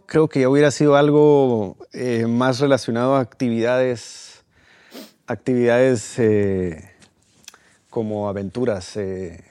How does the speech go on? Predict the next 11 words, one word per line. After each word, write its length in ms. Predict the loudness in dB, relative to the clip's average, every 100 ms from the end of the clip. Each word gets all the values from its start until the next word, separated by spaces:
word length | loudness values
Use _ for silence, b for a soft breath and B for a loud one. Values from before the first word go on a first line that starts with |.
| _ _
no 160 | -16 -12
sé, 260 | -10 -12 _ b b b -20
ser, 280 | -10 -6 -4 -4
eh, 380 | -4 -4 -6 -12 -18 _ _ b b
guía 360 | -10 -4 -2 -2
de 80 | -4
montaña 640 | -8 -8 -8 -6 -8 -12
o 160 | -12 -12
una 240 | -12 -12
cosa 220 | -14 -16
así. 160 | -16